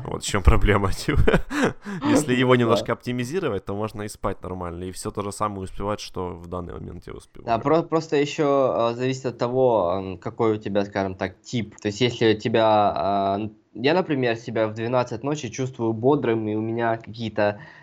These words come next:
Speaker 1: там идеи возникают и так далее. То есть не хочется абсолютно спать. А по утрам чувствую себя, наоборот, разбитым, когда просыпаюсь рано. Так что, мне кажется, если я буду рано ложиться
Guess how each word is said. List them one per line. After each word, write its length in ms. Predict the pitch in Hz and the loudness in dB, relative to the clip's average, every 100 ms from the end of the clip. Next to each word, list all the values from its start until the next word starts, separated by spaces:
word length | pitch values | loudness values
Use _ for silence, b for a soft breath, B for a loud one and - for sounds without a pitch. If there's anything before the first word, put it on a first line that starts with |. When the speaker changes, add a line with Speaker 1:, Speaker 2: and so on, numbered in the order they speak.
| B | B
Speaker 1:
там 160 | 90 101 | -2 -2
идеи 320 | 120 139 147 | 2 4 4
возникают 920 | 120 117 113 117 113 107 104 98 98 101 | 4 0 -4 -6 0 2 2 0 -4 -10
и 40 | |
так 220 | 98 98 | -6 -6
далее. 320 | 104 104 98 87 | -2 0 -2 -4
То 100 | 98 | -8
есть 140 | 101 | -6
не 80 | 131 | -6
хочется 420 | 127 139 131 - | -4 -4 -6 -8
абсолютно 500 | 104 - 110 107 - | -6 -4 -4 -4 -6
спать. 280 | 95 98 92 | -6 -6 -6
А 100 | - | -6
по 100 | 95 | -2
утрам 360 | 113 123 165 190 | -2 0 0 0
чувствую 340 | - 147 135 | -4 -8 -8
себя, 200 | 127 120 | -6 -4
наоборот, 480 | 110 104 101 113 107 | -2 -2 0 -2 -2
разбитым, 560 | 110 107 95 92 - - | -4 -4 -4 -6 -8 -12
когда 300 | - 101 92 | -16 -4 -4
просыпаюсь 680 | - 104 - 95 87 - | -4 -10 -4 0 0 -2
рано. 340 | - - - - | -6 -6 -6 -6
Так 140 | 113 110 | -6 -2
что, 120 | 123 | -4
мне 140 | 120 | -2
кажется, 300 | 117 120 113 | -2 -2 0
если 180 | 117 120 | -4 0
я 120 | 117 | 0
буду 360 | 117 117 117 113 | 0 -2 -4 -2
рано 340 | 120 123 117 | 0 0 0
ложиться 600 | 110 113 120 117 107 95 | -2 -2 -6 -6 -2 -2